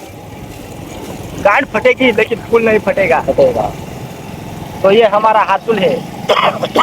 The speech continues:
Speaker 1: इथं तुम्हाला सगळे प्रकारच्या गाड्या पाहायला भेटतील, फक्त निंजा सोडून.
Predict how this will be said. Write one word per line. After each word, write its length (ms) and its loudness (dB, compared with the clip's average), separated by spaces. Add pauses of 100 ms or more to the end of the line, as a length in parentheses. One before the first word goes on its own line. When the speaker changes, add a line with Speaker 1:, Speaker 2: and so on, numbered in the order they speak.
(1000)
Speaker 1:
इथं 220 2
तुम्हाला 280 4
सगळे 260 4
प्रकारच्या 460 2
गाड्या 240 2
पाहायला 340 2
भेटतील, 340 2 (680)
फक्त 240 4
निंजा 280 4
सोडून. 340 4